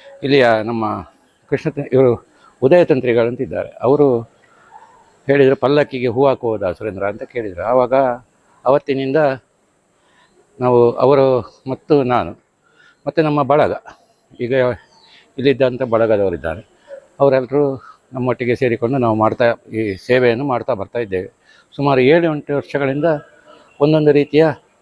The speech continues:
ಅಲಂಕಾರವನ್ನು ಮಾಡಿಸ್ತಿದ್ದಾರೆ. ಹಾಗೆ ನಮಗೆ ಕೃಷ್ಣ ತಂತ್ರಿಗಳು ಇದರಲ್ಲಿ ನಾನು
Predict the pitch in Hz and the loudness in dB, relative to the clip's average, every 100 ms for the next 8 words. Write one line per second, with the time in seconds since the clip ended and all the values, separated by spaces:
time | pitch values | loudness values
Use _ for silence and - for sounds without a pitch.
0 | _ - 131 131 120 120 135 127 98 107 | _ -6 -4 0 0 0 -2 -6 -8 -12
1 | 90 92 107 _ _ _ _ _ - 135 | -14 -14 -16 _ _ _ _ _ -2 0
2 | 139 143 139 127 131 - 151 151 139 139 | 0 0 -2 -2 -2 0 -2 -2 -4 -2
3 | 147 156 - _ _ _ - 123 139 143 | -2 -2 -6 _ _ _ -4 0 2 2
4 | 143 131 135 | 0 -2 -2